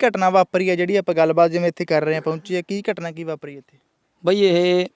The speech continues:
Speaker 2: ਪੰਦਰਾਂ ਮਾਰਚ ਤੋਂ ਲੈ ਕੇ ਪੱਚੀ ਮਾਰਚ ਦੇ ਵਿੱਚ ਵਿੱਚ ਕੋਈ ਸਪਰੇਅ ਕਰ ਗਿਆ।
Speaker 1: ਹੂੰ।
Speaker 2: ਤੇ ਮੈਨੂੰ ਜਾਣ ਕੇ ਚਾਰ ਪੰਜ ਦਿਨ ਹੋ ਗਿਆ ਪਤਾ ਲੱਗਿਆ।
Speaker 1: ਹੂੰ।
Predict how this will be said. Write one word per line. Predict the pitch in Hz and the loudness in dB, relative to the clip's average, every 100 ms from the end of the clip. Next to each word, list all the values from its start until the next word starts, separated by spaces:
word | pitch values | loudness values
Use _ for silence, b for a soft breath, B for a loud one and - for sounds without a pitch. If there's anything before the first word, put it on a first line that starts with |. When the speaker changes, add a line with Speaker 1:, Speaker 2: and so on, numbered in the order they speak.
| - - _ | -14 -14 _
Speaker 2:
ਪੰਦਰਾਂ | - 165 160 175 | -4 0 2 2
ਮਾਰਚ | 165 156 - | 2 0 -4
ਤੋਂ | 160 | -6
ਲੈ | 156 | -6
ਕੇ | 151 | -6
ਪੱਚੀ | 156 151 - | -8 -10 -8
ਮਾਰਚ | 151 143 131 | -4 -2 -4
ਦੇ | 139 143 | -6 -4
ਵਿੱਚ | 135 - | -4 -6
ਵਿੱਚ | 131 127 | -10 -10
ਕੋਈ | 131 131 143 _ _ | -10 -10 -12 _ _
ਸਪਰੇਅ | - 117 131 151 | -20 -12 -8 -6
ਕਰ | 131 | -8
ਗਿਆ। | 110 143 | -8 -10
Speaker 1:
ਹੂੰ। | 202 _ 190 170 131 _ | -10 _ -20 -20 -20 _
Speaker 2:
ਤੇ | - | -6
ਮੈਨੂੰ | 139 139 147 | -4 -2 -2
ਜਾਣ | 147 | -2
ਕੇ | 147 | -4
ਚਾਰ | 147 143 | -4 -6
ਪੰਜ | 131 139 135 | -6 -6 -6
ਦਿਨ | 135 143 | -4 -4
ਹੋ | 135 117 | -6 -6
ਗਿਆ | 117 | -10
ਪਤਾ | 120 117 | -12 -16
ਲੱਗਿਆ। | 110 104 127 | -16 -12 -12
Speaker 1:
ਹੂੰ। | 196 - 185 143 | -12 -20 -20 -20